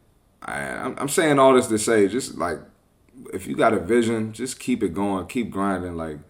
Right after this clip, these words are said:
I'm, I'm not gonna stop this podcast, and you never know what's gonna come from it. And I just rem-, I remember starting my personal trainer journey, like,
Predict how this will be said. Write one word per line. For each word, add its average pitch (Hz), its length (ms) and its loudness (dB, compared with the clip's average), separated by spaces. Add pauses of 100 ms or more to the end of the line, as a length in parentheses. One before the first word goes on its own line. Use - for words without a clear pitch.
(520)
I'm, - 260 -2
I'm 131 200 0
not 120 180 2
gonna 98 160 -2
stop 120 280 2
this 110 120 -2
podcast, 104 580 0
and 101 120 -2
you 143 100 4
never 131 260 0
know 113 160 0
what's 110 180 2
gonna 95 220 -4
come 113 240 -4
from 90 280 -6
it. - 180 -16
And 90 200 -8
I 104 100 -2
just 104 220 -4
rem-, 101 180 -2
I 110 120 2
remember 131 340 4
starting 107 380 0
my 98 120 0
personal 113 400 0
trainer 120 360 -2
journey, 98 440 -4 (500)
like, 90 420 -4